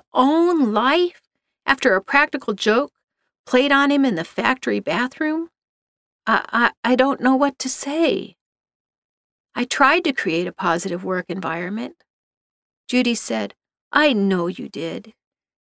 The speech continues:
And I'm not mad at you. I am disappointed in myself.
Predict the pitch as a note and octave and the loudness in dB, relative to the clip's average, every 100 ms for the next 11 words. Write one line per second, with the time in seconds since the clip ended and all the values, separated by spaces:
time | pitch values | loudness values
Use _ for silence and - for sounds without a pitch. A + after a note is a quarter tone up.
0 | _ D4 E4 E4 D#4 D4 A#3 C4 C#4 C4 | _ -4 0 2 2 2 2 2 2 0
1 | - F#3 D#3 G3+ F#3 _ _ - G#3+ G#3 | -2 -8 -8 -10 -14 _ _ -8 -6 -6
2 | - D#4 - - C4 B3 G#3 F#3+ F3+ D3+ | -4 -4 -4 -2 0 0 0 0 -4 -6
3 | E3+ - - - F#3 - | -6 -6 -4 -4 -6 -12